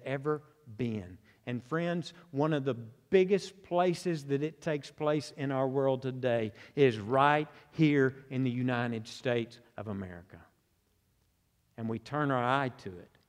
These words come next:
We don't want to see it. We don't want to talk about it. We don't want to be involved in it. But it's here. It's happening. This is all the spirit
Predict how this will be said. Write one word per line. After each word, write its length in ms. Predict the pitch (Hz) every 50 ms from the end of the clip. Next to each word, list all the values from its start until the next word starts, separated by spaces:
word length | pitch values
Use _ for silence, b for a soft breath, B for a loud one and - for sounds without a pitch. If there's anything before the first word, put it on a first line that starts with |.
| _ _ _ _ _ _ _ _ _ _ _ _ _
We 140 | 113 117 123
don't 220 | 135 135 131 131
want 180 | 127 123 113 104
to 80 | - -
see 300 | - - 156 151 160 165
it. 140 | 165 160 -
We 140 | 120 110 107
don't 220 | 127 120 120 120
want 220 | 120 107 98 -
to 60 | - -
talk 260 | - 151 147 147 147
about 360 | 147 143 147 139 143 147 139
it. 100 | 143 139 135
We 120 | 127 127 120
don't 240 | 127 120 123 120
want 120 | 120 120 117
to 80 | 110
be 320 | 120 127 127 127 127 120 123 B B B B -
involved 680 | 127 117 104 98 107 107 117 131 135 143 135 135 135
in 160 | 135 139 139
it. 160 | 139 135 135 - - - _ _ _ _ _ _ _ _ _ -
But 100 | 135 151
it's 160 | 147 - -
here. 320 | - 190 226 220 - - - _ _ _ _ _ _ _ _ _ _ _ _ _ _ _ -
It's 140 | - -
happening. 540 | - 147 170 175 160 - - 123 95 90 85 _ _ _ _ _ _ _ _ _ _ _ _ _ _ _ _ _ _ _ _ _ _ _ _ _ _ _ _
This 200 | 143 143 139 -
is 160 | 139 131 127 - -
all 600 | 139 143 156 165 175 175 170 180 175 170 - _ _
the 120 | 139 139 131
spirit 840 | - - - - - _ - 175 156 156 147 143 139 - -